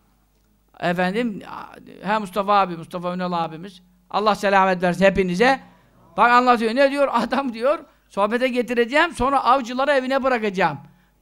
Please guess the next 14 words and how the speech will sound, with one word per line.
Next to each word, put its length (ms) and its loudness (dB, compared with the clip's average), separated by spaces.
Yani 280 0
o 180 0
da 120 0
bana 140 0
öyle 180 4
şart 260 2
koşuyor, 440 -4
ben 220 0
de 140 -6
diyor, 220 -10
"Tamam." 380 2
diyorum 380 2
diyor 160 0
yani. 380 -6